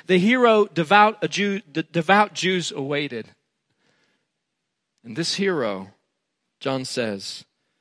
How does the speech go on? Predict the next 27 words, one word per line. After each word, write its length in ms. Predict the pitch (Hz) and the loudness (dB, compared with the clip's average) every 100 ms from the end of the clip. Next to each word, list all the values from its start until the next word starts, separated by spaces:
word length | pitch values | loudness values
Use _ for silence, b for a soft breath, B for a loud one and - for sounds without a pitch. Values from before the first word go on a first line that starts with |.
| _ _ _ _ _ | _ _ _ _ _
found 240 | _ 160 156 | _ -6 -4
a 60 | |
young 240 | 139 160 147 | -4 -4 -4
donkey, 420 | 156 156 139 113 | -6 -6 -10 -14
verse 260 | 104 117 - | -10 -10 -10
fourteen, 500 | - 131 - 135 127 | -10 -10 -8 -8 -8
and 120 | 113 | -10
he 40 | |
sat 400 | 110 - 190 165 - | -10 -6 -4 -4 -6
on 200 | 110 95 | -16 -14
it, 280 | 131 202 _ _ _ _ _ _ _ _ _ _ _ _ _ _ _ | -16 -18 _ _ _ _ _ _ _ _ _ _ _ _ _ _ _
as 300 | 143 175 175 | -2 -2 -2
it 100 | 180 | -4
is 160 | 165 135 | -4 -6
written, 400 | 131 120 101 90 _ _ _ _ _ _ _ _ _ - - | -6 -6 -10 -20 _ _ _ _ _ _ _ _ _ -20 -20
"Do 160 | 143 190 | -10 -4
not 200 | 208 156 | -4 -2
be 100 | 151 | -6
afraid, 420 | 131 - 143 113 | -6 -4 -4 -2
daughter 260 | 117 113 107 | -6 -8 -8
Zion. 520 | 110 117 120 127 135 _ _ _ _ _ _ _ _ - 285 | -10 -8 -8 -10 -16 _ _ _ _ _ _ _ _ -14 -8
See, 300 | - 240 196 | 0 0 0
y-, 120 | 233 | -4
your 220 | 202 233 | 0 0
king 460 | - - 254 226 165 | 0 -4 -2 0 -4
is 280 | 165 165 - - _ | -4 -4 -6 -12 _
coming, 560 | - 254 214 131 113 | 0 2 2 -2 -4